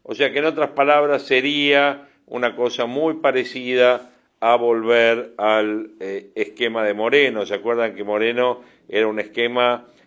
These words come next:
que por un dólar de importación vos tenías que tener un dólar de exportación? Bueno, es algo de lo que se está hablando, eh, en este momento,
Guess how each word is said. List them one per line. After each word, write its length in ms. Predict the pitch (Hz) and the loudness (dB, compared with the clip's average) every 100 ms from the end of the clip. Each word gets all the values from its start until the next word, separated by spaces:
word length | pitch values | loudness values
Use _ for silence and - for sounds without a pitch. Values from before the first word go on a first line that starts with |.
| _ | _
que 100 | 110 | -10
por 240 | 98 110 | -4 -4
un 160 | 123 131 | -4 -2
dólar 320 | 127 127 120 | -2 2 0
de 60 | 120 | -2
importación 720 | 113 120 113 120 110 135 127 | -6 -6 -4 -4 -4 -2 -2
vos 160 | 127 123 | -2 -2
tenías 260 | 120 113 | -2 -4
que 120 | 107 104 | -4 -4
tener 320 | 107 113 113 | -4 -4 -4
un 180 | 110 107 | -6 -4
dólar 320 | 110 107 101 | -2 0 -2
de 120 | 101 | -2
exportación? 840 | 95 101 98 104 98 120 90 82 - _ _ _ _ | -4 -6 -6 -6 -6 -6 -8 -8 -16 _ _ _ _
Bueno, 540 | 113 123 113 117 117 _ _ _ | 0 0 2 -2 -4 _ _ _
es 240 | 113 - - | -10 -8 -2
algo 680 | 135 139 143 143 143 143 104 | 0 2 2 2 2 0 -6
de 80 | 110 | -6
lo 160 | 107 | -6
que 80 | 101 | -6
se 120 | 104 | -8
está 360 | 101 - 117 113 | -8 -2 2 4
hablando, 800 | 110 117 113 113 113 113 113 - _ _ _ | 4 2 0 0 -2 0 0 -6 _ _ _
eh, 480 | 92 95 95 95 95 | -8 -6 -4 -6 -6
en 140 | 98 110 | -8 -6
este 280 | 110 123 | -8 -6
momento, 920 | 110 110 110 107 107 104 107 107 101 | -4 -4 -4 -6 -8 -6 0 0 0